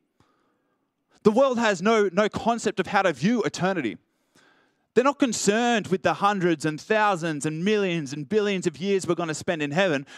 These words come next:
because they're still so concerned with the seconds right now in their life. This is a challenge for the gospel 'cause we preach a message of eternity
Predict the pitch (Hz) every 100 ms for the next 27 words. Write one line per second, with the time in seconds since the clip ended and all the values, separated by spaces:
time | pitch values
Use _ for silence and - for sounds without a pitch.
0 | - 202 214 196 208 180 - 226 220 214
1 | 202 196 170 - 202 190 170 - - 160
2 | 160 165 - 180 170 156 156 - - 135
3 | 151 156 139 143 143 127 117 113 113 110
4 | - - _ _ _ _ _ _ _ _
5 | _ _ _ _ _ _ _ _ _ 247
6 | 254 262 196 170 - 202 208 156 131 170
7 | 135 147 160 - 76 - _ - - 214
8 | 208 - - 226 247 - 185 185 202 226
9 | 233 180 170 - 202 208 139 135 151